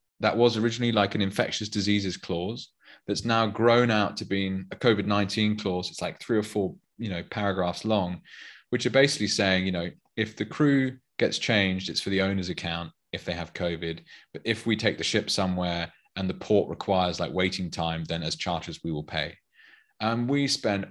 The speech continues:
all day, every day negotiating covid nineteen clauses,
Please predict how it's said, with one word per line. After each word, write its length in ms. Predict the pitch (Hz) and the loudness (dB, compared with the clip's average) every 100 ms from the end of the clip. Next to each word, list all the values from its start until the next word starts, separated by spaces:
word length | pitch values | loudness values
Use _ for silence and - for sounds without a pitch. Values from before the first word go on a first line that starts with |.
| - - | -2 6
all 340 | 147 151 147 | 10 10 8
day, 460 | 110 95 92 90 - | 6 2 2 -4 0
every 340 | 117 120 120 117 | 2 2 2 -2
day 400 | 90 80 78 80 | 0 -2 -4 -6
negotiating 880 | 92 98 101 104 95 80 82 90 85 | -2 2 2 0 -2 -4 -4 -6 -6
covid 340 | 95 90 82 | -4 -4 -4
nineteen 400 | 82 82 - 80 | -6 -6 -6 -10
clauses, 560 | 80 76 65 - - | -10 -12 -12 -14 -18